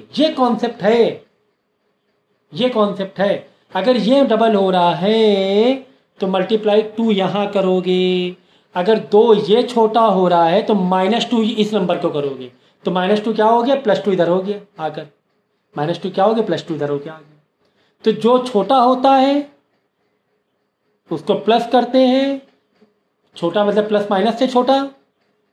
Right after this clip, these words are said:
ठीक है। और जो twice यानी double होता है तो double इसमें नहीं करेंगे, double इससे करेंगे। जैसे हमने बोला थर्टी और पन्द्रह में कौन सा number twice है? हमने बोला कि नया जो number है, जो नया number पन्द्रह आया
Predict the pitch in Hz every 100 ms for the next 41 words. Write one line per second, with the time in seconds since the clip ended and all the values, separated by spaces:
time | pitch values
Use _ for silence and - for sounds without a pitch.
0 | _ _ 220 233 202 - - 175 185 196
1 | 190 190 240 214 202 185 233 254 247 254
2 | 254 202 185 202 190 220 220 226 254 208
3 | 180 170 180 147 135 147 180 185 180 147
4 | 143 143 143 160 208 254 - _ _ _
5 | _ _ _ _ - 165 147 220 208 202
6 | 214 202 175 180 208 208 165 151 156 175
7 | 220 - _ _ - 226 240 240 226 214
8 | 214 214 202 208 208 208 202 202 - _
9 | _ _ _ _ _ 160 175 202 196 220
10 | 226 185 190 220 208 185 175 170 185 180
11 | 147 165 170 180 175 185 180 160 175 180
12 | 160 180 180 -